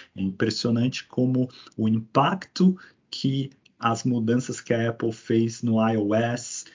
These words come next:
que impactam como você mede as suas campanhas, isso teve muito mais impacto no investimento das marcas no Facebook do que qualquer questão ética.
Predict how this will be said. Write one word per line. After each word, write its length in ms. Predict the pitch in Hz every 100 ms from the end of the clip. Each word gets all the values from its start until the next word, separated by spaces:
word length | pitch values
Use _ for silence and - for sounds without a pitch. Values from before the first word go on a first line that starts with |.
| _ -
que 140 | -
impactam 960 | 104 - 113 113 - - 117 113 113 -
como 180 | 160 117
você 320 | 113 110 -
mede 380 | 107 113 123 113
as 80 | 104
suas 260 | 117 107
campanhas, 720 | - 98 92 113 117 127 - - -
isso 200 | 113 -
teve 200 | - 120
muito 280 | 120 170 185
mais 240 | 160 143 139
impacto 460 | 123 127 - -
no 80 | 127
investimento 800 | 117 117 - - 110 127 185 135
das 200 | 123 -
marcas 420 | 113 113 113 107
no 80 | 107
Facebook 760 | - 107 - 98 139 180 - 185 - -
do 140 | 123 135
que 540 | - 139 135 156 - -
qualquer 320 | 131 - 147
questão 440 | 147 143 - 135
ética. 540 | 110 101 - - 98